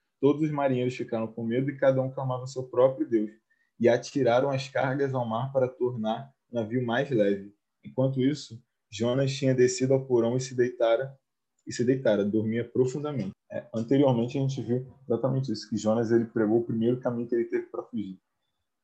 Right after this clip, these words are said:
E agora a gente tá vendo que após ele ter conseguido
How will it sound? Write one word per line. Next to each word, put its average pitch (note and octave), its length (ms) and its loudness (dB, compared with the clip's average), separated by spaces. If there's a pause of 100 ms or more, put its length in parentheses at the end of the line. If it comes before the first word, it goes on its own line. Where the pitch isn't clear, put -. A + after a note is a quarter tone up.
E A#2 40 6
agora A2 260 6
a - 20 -2
gente C3 200 -4
tá B2+ 140 4
vendo B2 440 -2
que B2 360 -2 (720)
após B2+ 460 0
ele C#3+ 180 -2
ter C3 220 -2
conseguido A2+ 680 -4